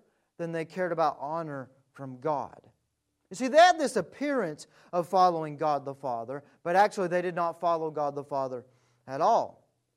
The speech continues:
They had lost faith in God in their pursuit of earning favor from God. And we're gonna see it again in chapter eight,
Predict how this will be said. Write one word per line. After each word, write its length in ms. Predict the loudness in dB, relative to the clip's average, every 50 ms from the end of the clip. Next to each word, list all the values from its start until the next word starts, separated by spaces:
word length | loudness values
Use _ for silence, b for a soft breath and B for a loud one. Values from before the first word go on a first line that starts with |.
| _ _ _ _ _ _ _ _ _ -8
They 160 | -4 -4 -2
had 160 | -2 -2 -2 0
lost 360 | 2 2 2 0 -2 -6 -2
faith 380 | 0 0 2 0 -2 -6 -10 -12
in 200 | -12 -12 -12 -10
God 420 | -8 -8 -8 -6 -6 -8 -8 -10 -12 _ _ _ _ _ _ _ _ _ _ -16
in 160 | -14 -10 -8
their 120 | -10 -10
pursuit 540 | -10 -10 -12 -14 -12 -12 -10 -8 -8 -6 -8
of 100 | -10 -10 -12 -12
earning 600 | -10 -8 -8 -8 -8 -10 -10 -12 -14 -14 -18 -18 _
favor 540 | -8 -8 -6 -6 -8 -10 -14 -16 -16 -16 -20 _ _ _ _ _ _ _
from 220 | -18 -16 -16 -16
God. 140 | -18 -20 -20 -20 -20 _ _ _ _ _ _ _ _ _ _ _ _ _ _ _ _ _ _ _ _ _ _ _ _ _ _ _ _ _ _ _ _ _
And 100 | -12 -8
we're 60 | -6 -6
gonna 120 | -6 -4
see 120 | -2 -2
it 60 | -2 -2
again 320 | -2 -2 -2 -2 -2 -4
in 80 | -6 -2
chapter 360 | -2 -2 -2 -2 -4 -10 -8
eight, 360 | -6 -6 -6 -6 -8 -12 _